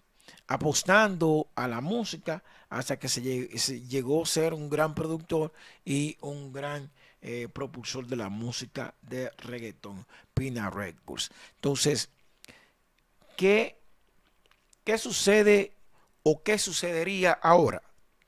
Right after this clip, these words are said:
Este, veremos, porque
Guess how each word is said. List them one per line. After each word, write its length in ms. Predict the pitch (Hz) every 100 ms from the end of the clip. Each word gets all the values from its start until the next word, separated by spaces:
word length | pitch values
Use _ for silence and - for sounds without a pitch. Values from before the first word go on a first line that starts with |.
| _ _ _ _ _ _ _ _ _ -
Este, 240 | 117 135
veremos, 600 | 135 139 196 170 107 - _ - _
porque 480 | - - 131 123 110